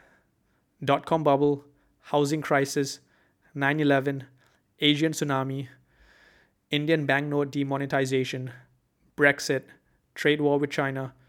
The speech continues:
coronavirus pandemic. And these are just some of the events I could think of from the top of my head. The point I am trying to make is that the world is an uncertain place. So you want to own businesses that are resilient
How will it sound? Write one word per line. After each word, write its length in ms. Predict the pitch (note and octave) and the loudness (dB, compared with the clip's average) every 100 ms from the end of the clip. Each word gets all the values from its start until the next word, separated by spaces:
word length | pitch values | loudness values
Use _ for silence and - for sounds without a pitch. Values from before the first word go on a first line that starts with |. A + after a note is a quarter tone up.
| _ _ - | _ _ -8
coronavirus 680 | D3 C#3+ C#3+ C3+ C3 C3+ - | 0 0 2 2 4 2 -2
pandemic. 580 | B2+ B2+ B2 A#2 - - _ _ _ _ _ _ _ _ _ _ _ | -4 -2 -4 -8 -12 -20 _ _ _ _ _ _ _ _ _ _ _
And 160 | C#3+ C#3+ | -4 -2
these 160 | D#3+ | -2
are 60 | D#3+ | 0
just 180 | D#3+ D#3 | -2 -2
some 140 | D3+ | -4
of 80 | D3+ | -4
the 80 | D#3 | -2
events 320 | C#3+ C#3 C#3 | -2 -4 -4
I 60 | C#3 | -4
could 200 | - - | -6 -6
think 220 | D3 D3 | -6 0
of 140 | C#3 | -2
from 180 | - C3+ | -2 -6
the 80 | C3 | -6
top 240 | B2+ B2+ | -4 -6
of 140 | C3 C3+ | -6 -8
my 100 | B2+ | -6
head. 240 | B2 B2 - _ _ _ _ _ _ _ _ _ _ - | -6 -6 -14 _ _ _ _ _ _ _ _ _ _ -12
The 80 | |
point 260 | D3 D#3+ F#3 | 0 0 2
I 80 | E3 | -2
am 120 | D#3 | -6
trying 220 | - D3+ | -2 -4
to 60 | D#3+ | -2
make 280 | D3 D3+ - | -4 -6 -4
is 140 | C#3 | -2
that 300 | C3+ B2+ C#3 | 0 0 -2
the 60 | C3+ | -2
world 300 | C#3 D3 D#3 | 2 0 0
is 120 | C#3+ | -6
an 80 | C#3+ | -6
uncertain 480 | C#3 C3+ C3+ C3+ C3 | -6 -4 -4 -4 -4
place. 400 | C3+ A#2+ - - _ _ _ _ _ _ _ _ _ _ | -4 -4 -6 -12 _ _ _ _ _ _ _ _ _ _
So 140 | - D#3 | -4 0
you 140 | D#3 | 2
want 180 | D#3 E3+ | 2 2
to 80 | E3 | 2
own 220 | D#3 D3+ | 0 2
businesses 580 | C#3+ C#3+ D#3+ - D3+ C3 | 0 -2 -2 -4 -4 -2
that 140 | C#3 | 0
are 80 | C3+ | 2
resilient 640 | C3 C3 C#3+ C#3 D3+ A#2+ | 0 0 0 0 -2 -6